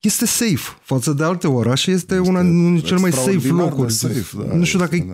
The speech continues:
Speaker 2: da.
Speaker 1: nu știu cât e meritul poliției, sincer, habar n-am,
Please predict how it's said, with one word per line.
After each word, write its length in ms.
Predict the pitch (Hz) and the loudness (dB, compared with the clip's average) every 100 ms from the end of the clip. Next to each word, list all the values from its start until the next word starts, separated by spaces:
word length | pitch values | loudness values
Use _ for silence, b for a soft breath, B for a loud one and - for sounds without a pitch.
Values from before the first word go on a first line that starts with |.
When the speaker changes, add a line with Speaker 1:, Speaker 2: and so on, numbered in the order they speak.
| - | -4
Speaker 2:
da. 80 | 175 | 0
Speaker 1:
nu 80 | 208 | 0
știu 160 | - | 0
cât 160 | 226 - | -2 0
e 80 | 185 | 2
meritul 400 | 170 165 135 135 | 2 2 0 -2
poliției, 520 | 131 131 117 - 98 | 0 0 0 0 -2
sincer, 420 | - 95 87 92 107 | 0 -2 0 -2 0
habar 260 | 147 147 | 0 0
n-am, 260 | 135 113 | 2 0